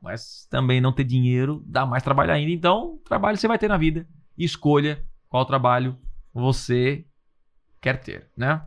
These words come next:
Ou você vai ter o trabalho do crescimento ou o trabalho da estagnação. Essa é a parada. E o oitavo e último é tudo que eu faço, tudo que eu fiz,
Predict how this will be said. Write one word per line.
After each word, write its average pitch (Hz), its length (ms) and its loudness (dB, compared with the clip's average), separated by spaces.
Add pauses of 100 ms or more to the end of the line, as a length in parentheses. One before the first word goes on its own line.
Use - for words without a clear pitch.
(140)
Ou 247 220 4
você 226 260 0
vai 208 100 0
ter 202 60 -8
o 190 40 -2
trabalho 143 600 2
do 135 140 -2
crescimento 165 760 0 (180)
ou 170 200 2
o 170 40 0
trabalho 135 460 0
da 123 100 -2
estagnação. 117 600 -4 (260)
Essa 123 180 -4
é 120 40 -2
a - 20 -4
parada. - 280 -6 (920)
E 233 100 2
o 262 60 6
oitavo 247 500 2
e 254 60 6
último 247 720 2 (180)
é 214 300 2 (420)
tudo 277 560 2 (1120)
que 156 520 0 (100)
eu 127 200 4
faço, 135 840 2 (440)
tudo 139 320 0
que 120 320 -4
eu 120 140 2
fiz, - 800 -2